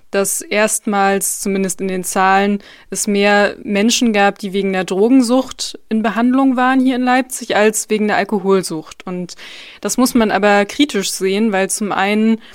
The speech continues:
mm, gibt es seit ungefähr zwei Jahren ein neues Zählsystem. Also die Daten werden jetzt anders erfasst und auch anders übertragen.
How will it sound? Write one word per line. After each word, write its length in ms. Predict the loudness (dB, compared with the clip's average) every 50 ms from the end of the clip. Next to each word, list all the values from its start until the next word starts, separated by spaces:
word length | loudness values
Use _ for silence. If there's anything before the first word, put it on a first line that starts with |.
| -20 -20 -20 _ -12
mm, 320 | -8 -4 -2 -2 -2 -2 -2
gibt 240 | -4 -6 -6 -6 -6
es 180 | -4 -4 -2
seit 380 | -2 0 0 2 0 0 -2 -4
ungefähr 440 | -4 -2 0 0 0 -2 -2 -2 -2
zwei 240 | -2 -2 -2 0
Jahren 440 | 0 0 2 2 2 2 0 0 -2
ein 40 | -4
neues 360 | -2 -2 -2 -4 -4 -6 -8
Zählsystem. 960 | -8 -6 -2 0 0 0 0 0 -2 -4 -4 -4 -4 -2 0 2 2 0 0
Also 260 | 0 -4 -4 -4 -6 -6
die 160 | -8 -8 -4
Daten 540 | 0 2 2 2 2 0 -2 -2 -2 -4 -6 -6
werden 280 | -6 -4 -4 -2 -2 -4
jetzt 300 | -4 -4 -6 -6 -8 -6
anders 320 | -6 -4 -2 -2 -4 -4
erfasst 540 | -4 -6 -8 -6 -4 -4 -4 -4 -6 -8 -8
und 160 | -8 -8 -8
auch 80 | -8 -6
anders 320 | -6 -6 -4 -6 -6 -8
übertragen. 760 | -8 -8 -6 -6 -6 -6 -4 -2 0 0 0 0 0 0 -2